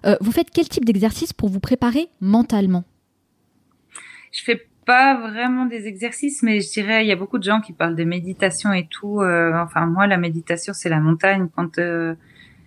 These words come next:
Speaker 2: quand je suis en montagne et que je marche pendant des heures et que je, je cherche à atteindre un sommet, que je cherche ma ligne dans la face, que j'ai préparé à l'avance, que j'ai visualisé, ou je me suis préparée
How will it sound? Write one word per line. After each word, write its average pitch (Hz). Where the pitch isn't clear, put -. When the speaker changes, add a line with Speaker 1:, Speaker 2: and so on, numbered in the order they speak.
Speaker 2:
quand 170
je 151
suis -
en 170
montagne 180
et 170
que 160
je 160
marche 175
pendant 165
des 160
heures 185
et 165
que 160
je, 156
je 151
cherche 160
à 165
atteindre 165
un 160
sommet, 180
que 170
je 160
cherche -
ma 165
ligne 165
dans 156
la 175
face, 170
que 156
j'ai 165
préparé 170
à 165
l'avance, 175
que 170
j'ai 165
visualisé, 175
ou 175
je 165
me 165
suis -
préparée 180